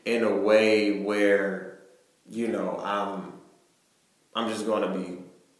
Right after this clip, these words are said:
you know, just trying to be disrespectful. No, I'm, I'm gonna shit on you by showing you that I'm gonna do everything that you said I can't.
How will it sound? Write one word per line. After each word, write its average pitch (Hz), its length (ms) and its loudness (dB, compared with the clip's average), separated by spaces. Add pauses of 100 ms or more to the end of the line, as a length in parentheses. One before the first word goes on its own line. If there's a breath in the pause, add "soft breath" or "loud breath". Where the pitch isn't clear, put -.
(220)
you 104 80 -4
know, 73 340 -8 (420)
just 101 180 -8
trying 101 260 -2
to 98 60 -2
be 95 80 -4
disrespectful. - 600 -6
No, - 200 -2
I'm, - 240 -4
I'm 139 180 -4
gonna 139 440 -2 (340 loud breath)
shit - 240 0
on 135 160 2
you 120 100 0
by 101 200 0
showing 120 580 0
you 104 180 -4
that 98 500 -4
I'm 110 160 -6
gonna 101 300 -2
do 98 320 -6
everything 117 720 -6
that 95 240 -8
you 107 120 -10
said 95 320 -8
I 92 100 -10
can't. - 480 -18